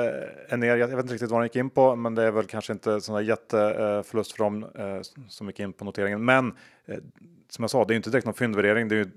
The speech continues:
lätt, det, man skulle lätt kunna se att den här aktien halveras igen härifrån utan att vara billig. Och jag har också svårt att se det enorma vä-, värdet i de här elbilsgrejerna, för det är det som, som liksom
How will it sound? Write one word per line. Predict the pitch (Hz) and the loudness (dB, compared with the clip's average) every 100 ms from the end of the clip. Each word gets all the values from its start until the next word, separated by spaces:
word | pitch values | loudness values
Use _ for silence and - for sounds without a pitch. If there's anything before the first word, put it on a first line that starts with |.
| 107 | 2
lätt, | 135 143 - _ - | 2 2 -2 _ -20
det, | 113 110 127 | -12 -12 -8
man | 110 | -8
skulle | - 113 | -2 0
lätt | 127 - | 0 0
kunna | 107 | -2
se | 110 | 0
att | 98 | -2
den | 92 | 0
här | 101 | 0
aktien | 98 - 90 | 0 -2 -6
halveras | 110 101 101 - | 0 4 2 4
igen | 113 123 | 4 4
härifrån | 107 123 123 104 | 4 4 4 0
utan | 101 - 95 | 0 -4 -4
att | |
vara | 95 | 0
billig. | 98 92 87 - - - - _ - | 0 2 0 -2 -18 -20 -20 _ -2
Och | 107 98 - - | 0 0 -6 -8
jag | 110 | -4
har | 107 | -2
också | 101 - | -2 -4
svårt | 110 - 113 113 - | -10 -2 2 2 2
att | - | -6
se | - 120 123 | -4 2 4
det | 120 | 4
enorma | 113 107 104 | 2 0 0
vä-, | 101 107 98 92 | 2 4 4 -2
värdet | - 117 104 117 135 | 0 4 6 4 0
i | - 127 107 98 - _ - | -2 -2 0 -2 -6 _ -12
de | 110 | -4
här | 104 - 104 | -2 2 0
elbilsgrejerna, | 90 98 90 - 95 90 | 2 -2 -2 0 0 0
för | - | -2
det | 101 101 | 0 0
är | |
det | |
som, | 98 104 98 | 0 -4 -8
som | - 95 92 | -6 -6 -8
liksom | 87 92 87 | -10 -12 -14